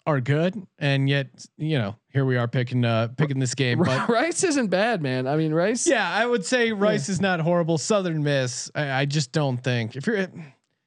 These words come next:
Speaker 1: I, I just don't see them getting up for this game. I, I like Rice. The number's small enough.
Speaker 2: Rice has four guys who average, uh, over double digits, so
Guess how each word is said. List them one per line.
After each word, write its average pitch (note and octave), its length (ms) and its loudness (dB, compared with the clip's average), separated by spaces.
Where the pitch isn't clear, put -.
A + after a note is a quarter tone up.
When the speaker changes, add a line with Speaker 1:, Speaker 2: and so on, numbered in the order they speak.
Speaker 1:
I, F3 200 2
I - 20 2
just G#3+ 180 -2
don't A3 200 2
see A3 120 0
them F#3+ 160 2
getting E3 220 0
up D#3+ 100 -2
for D#3+ 80 -4
this D3 160 0
game. D3 300 0
I, B2+ 160 0
I C3 160 -4
like D#3 400 0
Rice. C#3 580 0
The D3+ 160 0
number's F#3 360 2
small D#3+ 300 0
enough. B2 460 0
Speaker 2:
Rice F3 260 0
has E3+ 220 0
four F#3 320 0
guys D#3+ 360 2
who B2+ 120 0
average, C3+ 400 0
uh, B2 240 0
over C#3 160 0
double B2+ 240 0
digits, A2 480 -4
so A2 420 -4